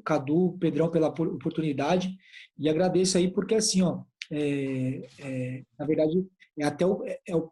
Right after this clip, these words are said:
é o primeiro lugar que a gente tá falando sobre essa, esses dados aqui, tirando a internet, né, que a gente postou ontem, na verdade, que foram be-, beneficiadas quatro mil e quinhentas famílias pelo projeto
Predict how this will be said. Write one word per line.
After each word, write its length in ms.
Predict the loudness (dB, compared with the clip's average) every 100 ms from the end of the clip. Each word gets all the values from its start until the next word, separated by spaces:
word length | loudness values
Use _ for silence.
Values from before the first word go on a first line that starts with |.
| -8
é 60 | -6
o 60 |
primeiro 280 | -2 2 4
lugar 240 | 4 4 2
que 100 | 0
a 20 |
gente 340 | -2 0 -4 -8 _ _
tá 140 | -4
falando 580 | 0 2 4 4 4 0
sobre 480 | 0 0 2 0 -2 -4
essa, 360 | -2 0 -2 -2 -6
esses 320 | -6 -6 -4
dados 460 | -2 2 0 0
aqui, 600 | -4 -4 -4 2 2 2 -2 -12 _
tirando 260 | -4 0 0
a 40 |
internet, 640 | 0 0 0 2 2 2 0
né, 80 |
que 120 | 0 -2
a 40 |
gente 140 | -10 -4
postou 480 | -2 2 2 2 2
ontem, 220 | 0 0
na 80 | 2
verdade, 560 | 0 0 0 0 -2 -10 _ _ _ _ _ -6
que 100 | -4
foram 280 | 0 2 4
be-, 280 | 2 0 0
beneficiadas 640 | 2 2 2 2 2 -2
quatro 340 | -2 -2 -2 -6
mil 200 | 0 0
e 80 |
quinhentas 420 | 0 0 0 0 -2
famílias 520 | -4 -2 0 0 0
pelo 160 | -2
projeto 640 | -2 -2 0 0 0 -2